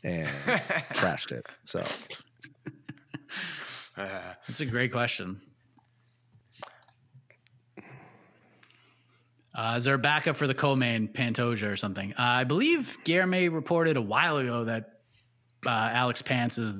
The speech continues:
Speaker 3: is the backup.
Speaker 1: <laughs> Alex Pants.
Speaker 3: I can't get out of my head now after
Speaker 2: Yeah, yeah, <laughs> he's Alex Pants.
Speaker 1: Pantoja should be fighting for the title if this wasn't happening. All this wasn't
Speaker 3: Hundred percent.
Speaker 1: happening.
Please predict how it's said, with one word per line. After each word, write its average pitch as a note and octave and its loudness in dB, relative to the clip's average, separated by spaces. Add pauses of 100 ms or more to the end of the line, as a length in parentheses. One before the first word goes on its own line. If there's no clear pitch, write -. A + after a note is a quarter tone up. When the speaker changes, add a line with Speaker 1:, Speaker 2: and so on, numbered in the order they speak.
(120)
Speaker 3:
is A2 -2
the G2+ -4
backup. G2 -6 (600)
Speaker 1:
<laughs> - -2
Alex - -6
Pants. - -12 (1200)
Speaker 3:
I - 2
can't D3 4
get D3 4
out C3 4
of B2 2
my A2+ 2
head B2 2
now G#2 2
after G#2 0
Speaker 2:
Yeah, A#2+ 4
yeah, - 4
<laughs> - -4
he's C3 -4
Alex - -12 (1300)
Pants. C#3+ 4
Speaker 1:
Pantoja E3 6
should C#3 2
be C3 2
fighting A2 2
for G#2 -4
the G2 0
title F#2+ 0
if - -8 (600)
this F#2+ -2
wasn't E2+ -4
happening. D#2 -6 (760)
All D#2+ 2
this D#2 0
wasn't A#2+ 0
Speaker 3:
Hundred D#2 -4
percent. D2+ -2
Speaker 1:
happening. - -8